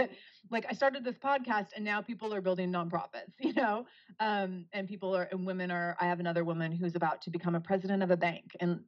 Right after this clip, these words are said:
Speaker 2: she previously had been, like, at home building a little marketing firm, which was also a really admirable undertaking. But she went from that to having this opportunity to become a president of a bank and being nervous, but also like, "Yes,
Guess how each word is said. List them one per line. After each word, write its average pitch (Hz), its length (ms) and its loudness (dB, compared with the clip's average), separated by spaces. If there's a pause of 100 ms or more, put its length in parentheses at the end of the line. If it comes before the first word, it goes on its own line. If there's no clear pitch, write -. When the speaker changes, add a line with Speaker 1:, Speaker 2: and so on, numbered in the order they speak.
(220)
Speaker 2:
she 185 560 -2
previously 190 440 2
had 175 120 4
been, 175 140 4
like, 170 180 2
at 170 120 0
home 170 380 0
building 170 500 4 (460)
a 185 80 4
little 180 180 6
marketing 190 440 2
firm, 185 200 2
which 190 140 0 (280)
was 240 160 -2 (100)
also 247 400 4
a 196 80 -2
really 202 320 -6
admirable 175 500 -2
undertaking. 180 720 0 (320)
But 208 300 2
she 208 160 -10
went 208 220 -4
from 190 300 -2 (260)
that 185 420 0
to 208 60 -12
having 185 200 -4
this 175 160 -6
opportunity 180 460 -2
to 170 60 -8
become 180 240 -2
a 170 60 -2
president 175 400 -2
of 165 60 2
a 165 40 -10
bank 180 420 0
and 165 400 0 (400)
being 190 280 4
nervous, 185 380 6 (100)
but 190 120 4
also 180 720 4 (400)
like, 170 220 0 (180)
"Yes, 180 360 2